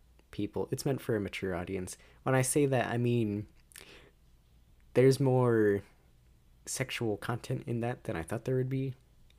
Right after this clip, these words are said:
Uh, <laughs> yeah, that shocked me.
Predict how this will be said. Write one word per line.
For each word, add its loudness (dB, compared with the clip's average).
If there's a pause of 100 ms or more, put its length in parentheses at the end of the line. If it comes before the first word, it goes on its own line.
(480)
Uh, 4 (360)
<laughs> -2
yeah, 4 (160)
that -2
shocked -2
me. 0